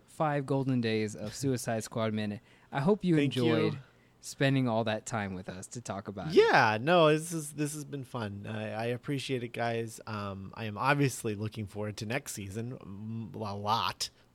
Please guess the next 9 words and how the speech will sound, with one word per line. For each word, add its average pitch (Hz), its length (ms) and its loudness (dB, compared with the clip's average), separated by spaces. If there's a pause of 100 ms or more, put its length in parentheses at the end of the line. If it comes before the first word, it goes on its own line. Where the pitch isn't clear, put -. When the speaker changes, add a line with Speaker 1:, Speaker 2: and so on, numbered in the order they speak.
Speaker 2:
Um, 110 360 0
Speaker 1:
Yes. - 480 -4 (180)
Speaker 2:
but, 135 300 2
uh, 123 420 2
yeah, 165 240 8
hopefully, 196 520 2
hopefully 190 400 0
your 151 180 2
listeners, 127 640 -2